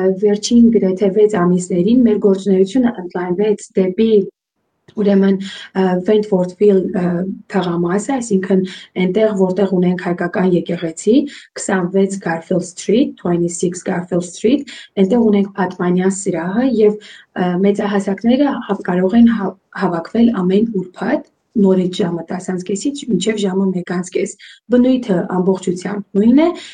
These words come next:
և այնտեղի կազմակերպիչը ծրագրերի տիկին Լինդա Եգենյանն է, իրեն օգնականը տիկին Մարի Քլեր Թոմասյան, ուրեմն, ը, Թորոսյան, ներողություն։ Ուրեմն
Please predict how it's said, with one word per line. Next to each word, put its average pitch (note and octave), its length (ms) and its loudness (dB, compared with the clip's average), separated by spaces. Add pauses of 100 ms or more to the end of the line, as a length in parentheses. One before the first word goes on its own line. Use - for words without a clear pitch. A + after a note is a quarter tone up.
(160)
և G#3 180 4
այնտեղի G#3 400 2
կազմակերպիչը F#3 800 -2
ծրագրերի G3 580 -2
տիկին G3+ 320 0
Լինդա F#3+ 320 2
Եգենյանն F#3 640 -2
է, G#3 60 -6 (260)
իրեն F#3 220 2
օգնականը A3+ 560 -2
տիկին G3+ 320 -4
Մարի F3+ 320 -2
Քլեր A3 260 -4 (460)
Թոմասյան, F3 500 -2 (400)
ուրեմն, A#3 480 6
ը, F3+ 140 -4 (260)
Թորոսյան, F#3 480 -2
ներողություն։ F3 480 -8 (320)
Ուրեմն B3+ 340 0